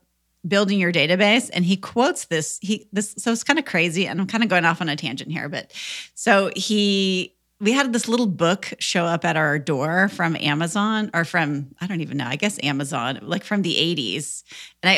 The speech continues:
opened it up, and it had, like, this cheesy cover, cheesy sales cover, and it had these little Rolodex cards on the inside that you could literally, like,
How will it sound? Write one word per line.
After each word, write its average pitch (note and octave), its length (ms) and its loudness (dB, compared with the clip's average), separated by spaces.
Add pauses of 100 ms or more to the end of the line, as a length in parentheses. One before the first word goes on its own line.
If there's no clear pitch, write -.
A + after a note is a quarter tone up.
opened G3+ 220 2
it A3 120 2
up, D#3+ 240 4
and E3 80 -8
it - 60 -4
had, E3+ 180 -4
like, C#3 160 -8
this D3+ 140 -6
cheesy F#3 400 -4
cover, D#3 400 -2
cheesy F#3+ 320 -4
sales C3 320 -6
cover, B2+ 380 -4
and - 180 -6
it E3 40 -2
had D#3+ 120 -4
these D#3+ 160 -4
little F3+ 160 -2
Rolodex D3 580 -2
cards C3 360 -4
on C#3 100 -6
the C3 140 -6
inside C3+ 340 -6
that B2+ 140 -6
you D3 80 -8
could C#3+ 160 -10
literally, D#3 420 2
like, B2+ 300 -8